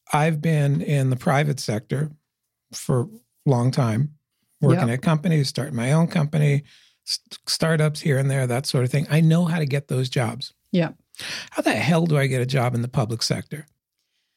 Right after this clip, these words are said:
Speaker 2: That's a great question. Uh, I'm gonna actually name a bunch of segments for you because compared to, say, five years ago, seven years ago,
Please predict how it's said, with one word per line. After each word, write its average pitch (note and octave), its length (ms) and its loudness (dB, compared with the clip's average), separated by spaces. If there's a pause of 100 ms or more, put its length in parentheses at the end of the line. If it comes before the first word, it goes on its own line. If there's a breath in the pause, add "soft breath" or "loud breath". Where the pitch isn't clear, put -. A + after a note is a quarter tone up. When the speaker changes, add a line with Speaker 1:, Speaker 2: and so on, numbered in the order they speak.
(280)
Speaker 2:
That's C4 160 2
a A#3 60 4
great D#3+ 420 0
question. - 560 -6
Uh, D#3+ 560 0
I'm D3+ 180 -6
gonna F#4 160 -2
actually E3+ 420 0
name E3+ 320 4
a E3 60 2
bunch F3 320 0
of G3 80 -2
segments G3+ 380 0
for - 180 -4
you D3 140 2
because D3+ 460 -2
compared F3+ 460 0
to, G3 60 0
say, F#3 400 0
five F3 360 -4
years F#3+ 160 -2
ago, F#3 260 0
seven D#3+ 300 0
years D#3+ 220 0
ago, D#3+ 360 -4